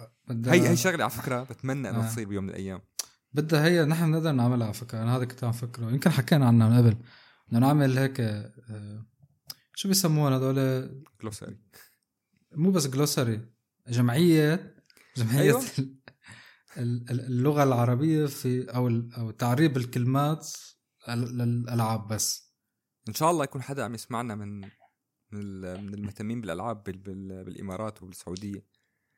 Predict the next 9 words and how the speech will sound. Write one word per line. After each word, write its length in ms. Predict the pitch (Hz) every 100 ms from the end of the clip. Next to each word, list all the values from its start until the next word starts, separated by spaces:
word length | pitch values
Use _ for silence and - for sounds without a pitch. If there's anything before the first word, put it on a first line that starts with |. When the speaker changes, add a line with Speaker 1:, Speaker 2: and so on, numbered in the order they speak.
| _ -
Speaker 1:
مم. 140 | 117
Speaker 2:
ويعملوا 560 | 110 131 131 117 117 113 _ _ _ _
فعلًا 400 | - 120 104 104
هيك 160 | 107
مركز 560 | 113 113 - 98 113 - _ _ _ -
يكون 540 | 101 135 143 147 156 151 _
اختصاصه 640 | 113 - 120 151 151 -
تعريب 420 | 123 113 113 139 120
الألعاب. 400 | 85 90 95